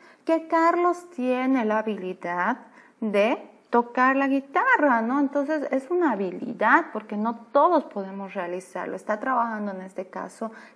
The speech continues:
can como habilidad. Tenemos un segundo ejemplo que ahora lo vamos a trabajar con permission, ¿no? Que es permiso. Fíjense, dice, "Can I go to the bathroom?"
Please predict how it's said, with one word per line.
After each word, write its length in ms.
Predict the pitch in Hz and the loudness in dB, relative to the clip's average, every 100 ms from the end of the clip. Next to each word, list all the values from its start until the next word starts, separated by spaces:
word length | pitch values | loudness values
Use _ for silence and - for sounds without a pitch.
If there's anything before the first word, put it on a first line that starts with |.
| - - | -10 -4
can 440 | 226 240 339 - | 0 2 0 -2
como 540 | - 202 202 247 - - _ _ _ _ | -6 -4 -2 -4 -6 -12 _ _ _ _
habilidad. 840 | 190 196 196 180 180 170 - 196 - _ _ _ _ _ _ _ _ - | -2 0 -2 -4 -6 -10 -10 -12 -16 _ _ _ _ _ _ _ _ -4
Tenemos 480 | 247 247 277 330 320 | -2 2 2 2 2
un 100 | 311 | 0
segundo 800 | 311 269 269 269 262 262 262 - _ _ - | 0 0 2 2 0 -2 -6 -14 _ _ -4
ejemplo 580 | 226 302 294 262 214 - - | -2 2 2 2 -2 -14 -8
que 180 | 185 180 | -2 2
ahora 260 | 196 214 | 2 2
lo 100 | 233 | 2
vamos 320 | 214 214 226 240 | 0 0 -6 -8
a 60 | |
trabajar 520 | 233 220 220 220 214 | -8 -6 -6 -8 -8
con 300 | - 233 254 - - - _ | -8 -4 -4 -8 -18 -20 _
permission, 760 | 233 254 311 370 - 196 196 - | 0 4 6 4 0 -8 -10 -14
¿no? 260 | 214 247 285 - | -10 -8 -8 -6
Que 100 | 220 | -8
es 140 | 220 | -8
permiso. 680 | - 190 202 247 269 269 - - _ _ _ _ _ _ _ _ - - - _ | -4 -2 2 4 4 0 -12 -20 _ _ _ _ _ _ _ _ -20 -20 -20 _
Fíjense, 600 | 240 262 247 254 269 269 - - | 2 4 4 2 0 -2 -8 -4
dice, 360 | 208 269 269 - _ - | -4 -4 -8 -12 _ -8
"Can 240 | 220 208 208 | -4 -2 0
I 320 | 233 302 254 | 2 2 4
go 260 | 254 285 | 4 4
to 180 | 277 302 | 2 2
the 80 | 285 | 2
bathroom?" 640 | 233 247 277 262 302 339 | 6 6 6 4 2 2